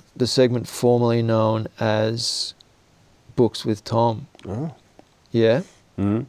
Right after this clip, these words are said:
Speaker 1: There's two problems with that. One is it's got a new name,
Speaker 2: Okay.
Speaker 1: which I haven't even told you yet.
Speaker 2: No.
Speaker 1: I hope you like it.
Speaker 2: Yeah.
Speaker 1: And two is, um, I didn't finish a book.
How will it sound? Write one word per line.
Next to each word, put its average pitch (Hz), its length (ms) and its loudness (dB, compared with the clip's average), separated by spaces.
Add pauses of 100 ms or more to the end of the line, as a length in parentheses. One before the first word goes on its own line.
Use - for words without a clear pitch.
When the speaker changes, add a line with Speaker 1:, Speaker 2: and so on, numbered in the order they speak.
(680)
Speaker 1:
There's 120 180 2
two 135 180 2
problems 120 540 0
with 101 220 -4
that. 101 280 -2 (1000)
One 123 360 2
is 117 640 -2 (540)
it's 120 180 0
got 113 220 2
a 110 60 -2
new 110 180 -4
name, 113 500 -2 (100)
Speaker 2:
Okay. 131 360 -6
Speaker 1:
which 170 180 -2
I 113 80 2
haven't 113 160 0
even 113 140 -4
told 110 320 -2
you 120 80 -4
yet. 117 320 -2
Speaker 2:
No. 135 260 0 (1040)
Speaker 1:
I 123 120 -2
hope 127 140 -4
you - 80 -2
like 123 360 -2
it. 139 240 -2 (180)
Speaker 2:
Yeah. 135 300 -6 (320)
Speaker 1:
And 127 180 2
two 131 280 4
is, 120 200 2
um, 117 360 4
I 120 120 2
didn't 120 280 -2
finish 120 300 -2
a 113 40 -6
book. 120 380 0